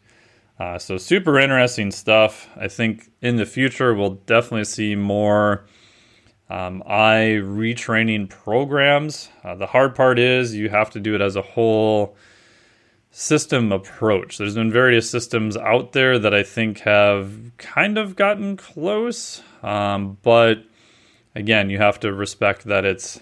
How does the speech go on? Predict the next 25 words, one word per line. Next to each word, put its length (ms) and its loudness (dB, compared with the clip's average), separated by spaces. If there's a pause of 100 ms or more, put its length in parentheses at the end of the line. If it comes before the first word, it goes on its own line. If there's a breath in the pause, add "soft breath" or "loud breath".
(100)
an 160 -8
entire 600 -2
system, 800 -2 (400 soft breath)
and 140 -4
that 120 0
gets 220 -2
more 260 -2
complicated 800 -2
by 520 2
the 220 -8
input 380 -2
from 200 -8
your 100 -10
body, 560 2
so 160 -12
proprioception, 1160 -2
where 240 -6
your 160 0
joints 460 -4
and 100 -10
your 140 -6
limbs 320 -2
are 180 2
in 120 -2
space, 560 0